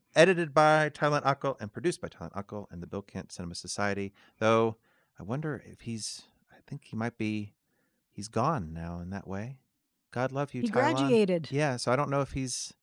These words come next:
Speaker 1: I guess he's still producing it, but he's
Speaker 2: Yep.
Speaker 1: not affiliated necessarily.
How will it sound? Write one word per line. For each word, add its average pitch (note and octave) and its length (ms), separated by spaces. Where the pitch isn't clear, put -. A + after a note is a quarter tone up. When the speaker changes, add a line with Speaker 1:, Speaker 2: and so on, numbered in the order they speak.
Speaker 1:
I A#2 120
guess B2+ 200
he's B2+ 180
still C3+ 240
producing A2 580
it, D#2+ 200
but G2 140
he's G2+ 180
Speaker 2:
Yep. - 140
Speaker 1:
not G2+ 240
affiliated G2 580
necessarily. F2 460